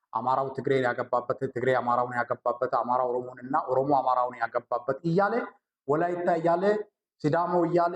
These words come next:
ጉራጌ እያለ ስብጥር የሆነ የጋብቻ ስነስርዓት ነው ኢትዮጵያ ውስጥ ዛሬ የተፈጠረው። ስለዚህ ኦኔግ የሚያደርገውን የትጥቅ ትግል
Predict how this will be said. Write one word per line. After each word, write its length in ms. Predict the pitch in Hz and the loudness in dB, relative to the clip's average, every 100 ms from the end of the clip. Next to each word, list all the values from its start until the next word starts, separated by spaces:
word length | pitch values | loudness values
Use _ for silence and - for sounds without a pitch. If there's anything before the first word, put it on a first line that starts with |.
| 190 | 0
ጉራጌ 340 | 160 156 165 170 | 2 2 2 2
እያለ 300 | 160 170 175 247 - _ _ - | 4 4 2 -2 -8 _ _ -2
ስብጥር 440 | 180 185 196 214 | 2 2 2 0
የሆነ 320 | 180 175 175 190 | 2 2 2 2
የጋብቻ 500 | 156 147 160 160 156 170 135 | 4 2 2 -2 -4 -4 -2
ስነስርዓት 480 | 143 143 143 143 | 0 0 -2 -2
ነው 120 | 139 131 | -2 -2
ኢትዮጵያ 320 | 139 139 135 | -2 0 -2
ውስጥ 180 | 135 - | -2 -6
ዛሬ 200 | 127 131 | 0 0
የተፈጠረው። 560 | 127 127 127 - 123 117 - | 0 -2 -4 -4 -6 -6 0
ስለዚህ 420 | 170 196 175 233 - _ _ _ _ - | 0 2 2 0 0 _ _ _ _ -2
ኦኔግ 360 | 185 202 220 190 | 2 2 2 4
የሚያደርገውን 1000 | 180 185 185 165 165 156 147 165 156 151 | 4 4 4 2 0 0 0 2 4 4
የትጥቅ 400 | 143 143 147 - 143 | 2 0 -8 -6 -4
ትግል 300 | 139 160 | 0 2